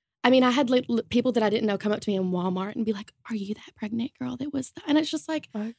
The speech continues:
Speaker 1: "Oh my God, what is happening?" I mean, I would have, like, moms be, and it's, it's something I'm, like, struggling with even as I get older, because now I'm becoming the age of some of these, like, moms and teachers that were so,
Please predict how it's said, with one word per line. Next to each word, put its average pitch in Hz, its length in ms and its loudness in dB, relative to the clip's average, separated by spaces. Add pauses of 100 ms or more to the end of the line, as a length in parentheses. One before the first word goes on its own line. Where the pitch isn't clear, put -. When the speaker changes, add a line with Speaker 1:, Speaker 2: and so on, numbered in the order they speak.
(260)
Speaker 1:
"Oh 403 240 -6
my 466 220 -6
God, 466 100 -8 (200)
what 554 140 4
is 539 120 6
happening?" 539 520 4 (500)
I 320 100 8
mean, 320 140 8
I 302 80 8
would 302 120 6
have, 269 180 0
like, 240 180 0
moms 220 720 2
be, 294 240 2
and 262 80 6
it's, 254 180 2
it's 269 140 0
something 453 300 2
I'm, 359 80 4
like, 220 260 2
struggling 214 460 0
with 208 200 -2
even 214 320 0
as 202 160 -4
I 208 80 -2
get 202 200 -4
older, 202 200 0
because 226 320 -2
now 202 220 0
I'm 233 120 0
becoming 208 360 -4
the - 180 -6
age 190 260 -4
of 202 80 -4
some 202 220 -4
of 196 80 -6
these, 202 220 -4
like, 208 160 -6
moms 196 560 -2 (380)
and 202 140 -2
teachers 247 640 -2
that 233 100 0
were 208 100 0
so, 202 720 2